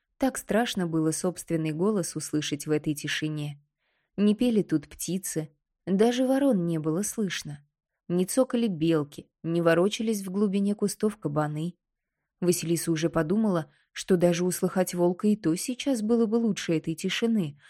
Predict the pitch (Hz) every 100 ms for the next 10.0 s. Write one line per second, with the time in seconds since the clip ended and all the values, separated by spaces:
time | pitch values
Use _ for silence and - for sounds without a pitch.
0 | - _ _ 190 214 247 285 254 - 233
1 | 214 - 220 214 196 202 240 254 _ _
2 | - 202 208 220 - 262 - 285 226 -
3 | 190 220 208 151 - - 175 196 220 151
4 | 147 151 143 _ _ _ _ _ 156 151
5 | 151 175 185 202 - 135 - 135 143 143
6 | - 160 - 143 143 - 156 170 151 139
7 | 139 - _ _ _ _ _ _ _ _
8 | _ _ - 185 - 185 180 - 185 185
9 | 185 185 180 180 175 175 180 143 143